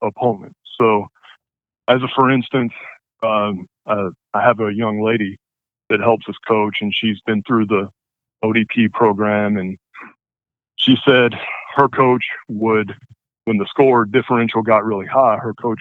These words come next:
would tell the players, "You're only allowed to score with a header off of a cross, no other way." Uh, so that challenges the team to then, uh, you know,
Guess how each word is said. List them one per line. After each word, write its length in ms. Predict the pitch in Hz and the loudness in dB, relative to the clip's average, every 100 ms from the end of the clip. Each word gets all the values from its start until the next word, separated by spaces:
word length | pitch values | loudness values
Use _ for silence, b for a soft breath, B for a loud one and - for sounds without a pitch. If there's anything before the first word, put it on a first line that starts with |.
| - | -6
would 220 | 98 95 _ _ _ _ _ _ - | -8 -8 _ _ _ _ _ _ 0
tell 120 | 113 | 0
the 120 | - | 0
players, 500 | - 123 117 110 98 - - _ _ _ - | 0 2 2 0 -4 -10 -16 _ _ _ -2
"You're 140 | 113 | 0
only 180 | 127 123 | 2 2
allowed 380 | 113 117 120 104 | 4 4 2 -2
to 100 | 107 - | -14 -8
score 500 | 123 117 113 104 101 _ _ _ _ _ _ _ _ | -2 0 2 0 -4 _ _ _ _ _ _ _ _
with 160 | 113 113 | 0 2
a 60 | |
header 400 | - 135 120 117 | 2 2 4 2
off 200 | 120 117 123 | 2 0 0
of 80 | 101 | -8
a 40 | |
cross, 480 | - 120 104 92 - - - _ _ - | -2 2 2 0 -8 -20 -20 _ _ -2
no 220 | 113 113 | 2 2
other 180 | 104 98 | 0 -2
way." 340 | 101 90 90 _ _ _ _ _ _ _ | -2 -4 -10 _ _ _ _ _ _ _
Uh, 260 | 101 95 90 - | -2 0 -2 -2
so 80 | 120 | 2
that 260 | 120 113 - _ | 4 2 -4 _
challenges 560 | - 127 123 120 110 107 - | -6 0 2 0 -4 -8 -8
the 80 | 98 | -10
team 440 | - 131 110 104 - _ _ _ _ _ _ _ _ _ _ _ - | -4 -2 -2 -4 -10 _ _ _ _ _ _ _ _ _ _ _ -4
to 60 | 117 | 2
then, 480 | 123 120 113 107 - _ _ 110 | 4 4 4 0 -6 _ _ 2
uh, 400 | 107 101 95 87 - _ _ _ | 4 4 2 -4 -12 _ _ _
you 140 | 107 | -2
know, 260 | 107 98 | 0 0